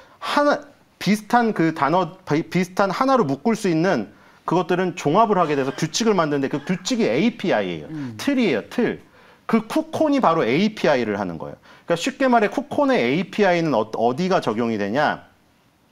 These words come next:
Speaker 1: 우리 그 요즘에 비대면으로 증권 계좌 개설, 은행 계좌 개설 많이 하시죠?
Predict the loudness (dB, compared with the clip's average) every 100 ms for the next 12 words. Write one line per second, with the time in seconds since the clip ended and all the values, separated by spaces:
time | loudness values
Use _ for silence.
0 | -20 -20 _ _ -4 0 0 2 2 0
1 | -4 -6 -4 0 0 0 -2 -8 -18 -6
2 | -2 2 4 4 2 2 -2 0 0 2
3 | 2 2 2 0 0 0 2 0 2 2
4 | 2 0 2 2 2 0 0 -2 -4 -6